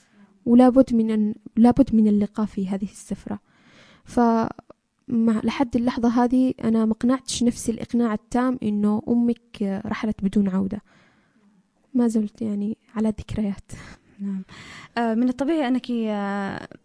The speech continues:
Speaker 2: بعد تلقيك خبر، آه، اغتيالها و-،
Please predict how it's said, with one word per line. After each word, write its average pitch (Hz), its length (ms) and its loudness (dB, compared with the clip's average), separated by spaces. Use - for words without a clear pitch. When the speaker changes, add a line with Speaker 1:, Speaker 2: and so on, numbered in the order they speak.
Speaker 2:
بعد 254 220 2
تلقيك 202 440 -2
خبر، 190 320 0
آه، 180 400 -2
اغتيالها 180 840 -4
و-، 180 380 -6